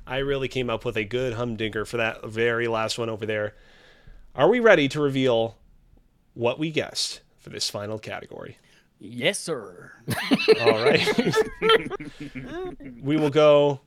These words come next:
Speaker 1: round the board. I was gonna say, uh, clockwise, but that's actually incorrect. It's actually for the current configuration in the shape of an N, which means that we'll be starting with Luke Lewis.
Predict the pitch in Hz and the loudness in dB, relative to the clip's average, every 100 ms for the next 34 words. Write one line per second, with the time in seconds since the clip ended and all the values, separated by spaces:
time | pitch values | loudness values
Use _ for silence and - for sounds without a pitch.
0 | _ - 143 113 107 _ _ _ _ 135 | _ -18 -18 -18 _ _ _ _ _ -4
1 | 147 214 254 233 180 160 151 147 139 - | 0 0 0 -4 -2 0 2 0 -2 -8
2 | - _ - 147 151 214 185 175 135 - | -20 _ -2 0 0 0 0 -2 -4 -12
3 | - 131 117 113 113 - 147 139 120 107 | -6 -2 0 0 -4 -4 -8 -4 -4 -4
4 | - 117 135 - 123 - 120 107 107 107 | -6 -6 -6 -6 -8 -6 -8 -8 -4 -4
5 | - 143 170 170 - 143 120 - 147 123 | -4 -4 -2 -2 -4 -4 -4 -4 -4 -4
6 | 127 120 120 110 113 104 104 - 117 127 | -8 -8 -8 -8 -6 -6 -6 -6 -6 -4
7 | 139 - 170 151 170 196 - 196 101 113 | -4 -2 -2 -2 -4 -4 0 0 -2 -10
8 | _ _ - - 131 139 131 123 143 214 | _ _ -20 -12 -8 -6 -6 -6 -4 -2
9 | 214 214 - 131 110 170 214 - - 101 | -2 -6 -2 -2 -2 -6 -12 -20 -12 -12
10 | - 107 107 - 165 190 - - | -10 -10 -10 -6 -4 -4 -4 -8